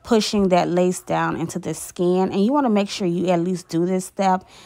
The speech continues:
That way you can really catch the edge of your lace wig and making sure it's super, super melted and blended. And I did do my makeup, as you can see, before I did this video.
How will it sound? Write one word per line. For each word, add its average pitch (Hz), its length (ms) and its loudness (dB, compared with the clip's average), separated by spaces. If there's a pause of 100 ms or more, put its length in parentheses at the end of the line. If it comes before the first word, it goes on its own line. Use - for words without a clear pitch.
(140)
That 175 200 2
way 180 100 4
you 180 100 2
can 175 180 0
really 175 200 2
catch - 340 -6
the 170 240 -8
edge 170 380 0
of 165 280 -2
your 160 300 0
lace 165 460 -2
wig 175 340 -2
and 165 140 -2
making 170 240 -4
sure - 180 -8
it's 147 180 -6
super, 170 540 -6 (320)
super - 380 -4
melted 165 560 0
and 156 260 -4
blended. 190 540 0 (560)
And 180 240 2
I 185 100 4
did 185 240 2
do 175 100 -2
my 170 160 2
makeup, 170 360 -2
as 156 180 -4
you 165 60 -8
can 165 160 -6
see, 160 240 -10
before 165 340 -4
I 170 80 0
did 175 160 -6
this 185 160 -4
video. 185 640 -2